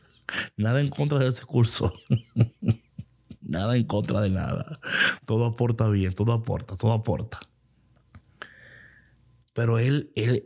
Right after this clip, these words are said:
<laughs> la santidad, obrando en él, la semilla de santidad. Dios concede conocimiento y discernimiento a aquellos que buscan la santidad.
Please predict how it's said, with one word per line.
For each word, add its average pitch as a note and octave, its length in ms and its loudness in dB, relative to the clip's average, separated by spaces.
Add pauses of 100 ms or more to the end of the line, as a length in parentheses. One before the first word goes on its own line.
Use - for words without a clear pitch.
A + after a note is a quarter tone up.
(140)
<laughs> - 140 -2
la G#2+ 200 2
santidad, A2 1080 2 (320)
obrando A2 600 2
en B2 140 2
él, B2+ 300 2
la A#2 120 0
semilla G#2+ 360 2
de C3 100 0
santidad. C3+ 1000 -2 (500)
Dios B2 800 -2 (260)
concede C3+ 720 0
conocimiento B2+ 1200 0 (260)
y B2+ 140 0
discernimiento B2+ 1080 0 (260)
a B2+ 220 2
aquellos C3 440 0
que D3+ 160 0
buscan C3 400 0
la E3 100 2
santidad. D#3 840 0